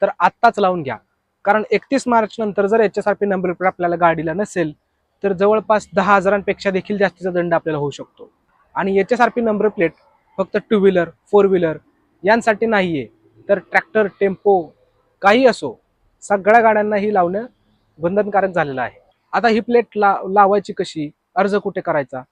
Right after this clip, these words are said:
खर्च का-, किती येणार, ह्या प्लेटचे फायदे काय,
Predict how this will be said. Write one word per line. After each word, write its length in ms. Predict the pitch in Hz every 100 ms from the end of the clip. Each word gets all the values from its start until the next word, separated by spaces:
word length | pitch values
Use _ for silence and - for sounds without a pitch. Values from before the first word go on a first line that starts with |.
| _ _
खर्च 260 | 202 196
का-, 340 | 208 190 160 156 -
किती 220 | 170 160
येणार, 240 | 143 123 123 _ _ _ _
ह्या 120 | 180
प्लेटचे 280 | 196 185 208
फायदे 280 | - 185 180
काय, 240 | 175 135